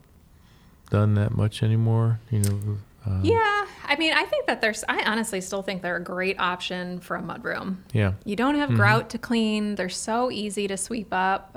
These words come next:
Speaker 2: Um, you don't have to worry about, I mean, anything.
Speaker 1: Mm-hmm.
Speaker 2: <laughs>
Speaker 1: Mm-hmm.
Speaker 2: So I do, I actually do like them in a mudroom.
Speaker 1: Yeah.
Speaker 2: Um,
Speaker 1: Then you've got cork flooring.
Speaker 2: Mm-hmm.
Speaker 1: And that's available in a lot of different colors, and it's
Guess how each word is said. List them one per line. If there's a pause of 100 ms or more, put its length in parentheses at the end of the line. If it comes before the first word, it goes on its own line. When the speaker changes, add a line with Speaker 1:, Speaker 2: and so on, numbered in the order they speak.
Speaker 2:
Um,
you
don't
have
to
worry
about, (120)
I
mean, (680)
anything.
Speaker 1:
Mm-hmm.
Speaker 2:
<laughs>
Speaker 1:
Mm-hmm.
Speaker 2:
So
I
do,
I
actually
do
like
them
in
a
mudroom. (260)
Speaker 1:
Yeah. (800)
Speaker 2:
Um,
Speaker 1:
Then
you've
got
cork
flooring. (280)
Speaker 2:
Mm-hmm. (360)
Speaker 1:
And (240)
that's
available
in
a
lot
of
different
colors,
and
it's